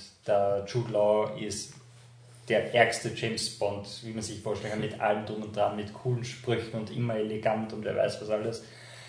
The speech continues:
Aber er ist auch relativ witzig, also wirklich witzig, vor allem Jason Statham ist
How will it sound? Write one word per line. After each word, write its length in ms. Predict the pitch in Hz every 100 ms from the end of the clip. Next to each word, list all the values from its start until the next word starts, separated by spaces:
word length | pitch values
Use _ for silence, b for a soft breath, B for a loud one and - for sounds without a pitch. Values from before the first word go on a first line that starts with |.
| B B B B
Aber 540 | - 135 131 127 - -
er 160 | 135 127
ist 120 | 127
auch 280 | 120 - - - - -
relativ 500 | 117 143 202 135 -
witzig, 340 | 117 - - 208
also 160 | 120 110
wirklich 240 | 127 127
witzig, 300 | 113 - 160
vor 140 | - 113
allem 200 | 107 - - -
Jason 280 | 113 107 113
Statham 340 | 113 107 120
ist 380 | 113 - -